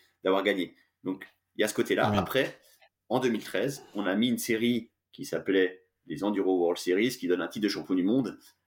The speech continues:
Speaker 1: avec des règles qui étaient pas forcément claires pour tout le monde, et avec des petits trous dans le règlement qui permettaient de, euh, d'être, de s'approcher de la limite,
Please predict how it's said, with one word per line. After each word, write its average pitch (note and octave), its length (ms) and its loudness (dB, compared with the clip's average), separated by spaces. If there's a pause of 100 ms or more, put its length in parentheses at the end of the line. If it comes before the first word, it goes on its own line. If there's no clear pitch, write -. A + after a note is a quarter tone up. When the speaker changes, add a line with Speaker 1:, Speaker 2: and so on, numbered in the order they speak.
(180)
Speaker 1:
avec G2+ 340 0
des F#2+ 340 2 (100)
règles A2+ 540 0 (340)
qui - 100 -16
étaient A2 160 -4
pas A2+ 200 0
forcément G#2 440 -4
claires A#2 540 -4 (500)
pour A#2 120 -6
tout - 120 -2
le A2 60 4
monde, A2+ 380 2 (440)
et - 20 0
avec G2+ 260 0
des G2+ 120 2
petits - 180 -12
trous - 240 2
dans A#2 80 2
le G2 60 -2
règlement G#2 580 0 (220)
qui - 120 -12
permettaient G#2+ 800 0 (220)
de, G2+ 300 4
euh, F2 320 4 (480)
d'être, A2+ 420 -2
de G#2+ 80 0
s'approcher A2+ 400 -2
de G2+ 80 0
la G2+ 60 0
limite, C3+ 360 0